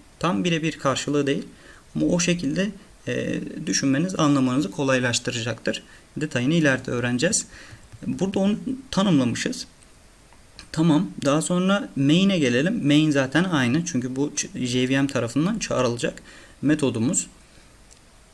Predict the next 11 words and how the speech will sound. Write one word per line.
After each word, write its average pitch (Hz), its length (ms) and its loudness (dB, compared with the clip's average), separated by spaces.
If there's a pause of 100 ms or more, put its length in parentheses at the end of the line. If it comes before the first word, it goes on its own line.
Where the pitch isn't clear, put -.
(240)
Peki 185 600 -2
şu, 170 300 -4 (160)
e, 123 280 -2 (1300)
parametrelere 151 760 2
gelelim. 120 340 0
Parametrede 151 600 0
ne 175 100 2
var? 165 220 0
Burada 143 260 0
args 160 380 -2
var. - 180 -4